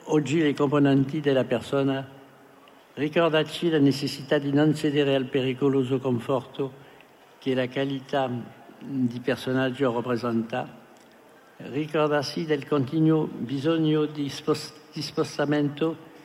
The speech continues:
significa mantenere lo sguardo fisso sugli altri, non per spiarli, ma per essere pronti a cambiare rotta e continuare a vivere il cambiamento.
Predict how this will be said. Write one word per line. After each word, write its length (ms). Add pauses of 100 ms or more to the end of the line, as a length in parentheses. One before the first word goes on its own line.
(220)
significa 560
mantenere 720
lo 140
sguardo 420
fisso 420
sugli 380
altri, 420 (840)
non 220
per 180
spiarli, 800 (580)
ma 140
per 180
essere 400
pronti 380
a 80
cambiare 480
rotta 500 (400)
e 100
continuare 680
a 40
vivere 440
il 120
cambiamento. 960